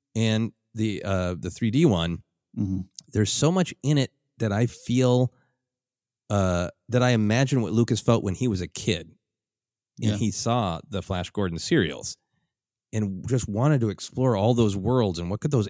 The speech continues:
Speaker 1: aliens look like and what would it look like if these aliens <laughs> fought these, uh, you know, uh, Hawk people, and just wanting to explore all that and see all that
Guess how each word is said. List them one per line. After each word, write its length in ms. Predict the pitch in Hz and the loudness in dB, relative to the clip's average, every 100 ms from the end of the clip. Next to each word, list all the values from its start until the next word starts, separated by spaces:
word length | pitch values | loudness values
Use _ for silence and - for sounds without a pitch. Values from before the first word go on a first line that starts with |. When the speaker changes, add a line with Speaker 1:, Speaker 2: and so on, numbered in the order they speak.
| - | 0
Speaker 1:
aliens 400 | 123 123 92 101 | 2 2 2 -2
look 180 | 117 | -2
like 180 | 98 80 | -2 -4
and 100 | 85 | -6
what 120 | 92 | -4
would 100 | 135 | -2
it 120 | 113 92 | -2 0
look 200 | 113 110 | 0 0
like 160 | 90 | -2
if 120 | 80 - - - 87 | -4 -12 -20 -14 -8
these 400 | 80 107 139 104 | 0 4 4 4
aliens 440 | 104 110 107 92 | 2 4 2 0
<laughs> 20 | |
fought 320 | - - 123 - - - - | -2 2 2 0 -14 -20 -10
these, 460 | 85 104 123 110 110 | -4 2 4 4 2
uh, 100 | 101 | -2
you 180 | 98 104 | 0 0
know, 220 | 101 98 | 0 0
uh, 180 | 80 82 | -4 -4
Hawk 320 | - 131 - | -2 -4 0
people, 320 | 127 98 82 - - - | -2 0 -2 -4 -20 -6
and 380 | 113 113 104 104 - | 0 2 2 -4 -6
just 240 | 135 127 | -4 -4
wanting 640 | 101 95 110 151 151 143 117 | -6 -4 -2 -2 -2 -4 -2
to 220 | 110 101 - | -4 -6 -6
explore 520 | 107 - - 127 131 | -8 -8 -6 -2 0
all 120 | 110 87 | 0 -2
that 220 | 87 85 | -4 -6
and 140 | 92 | -10
see 400 | - - 151 143 | -8 -6 0 0
all 260 | 110 95 95 | 0 -2 -2
that 380 | 87 80 80 | -2 -2 -4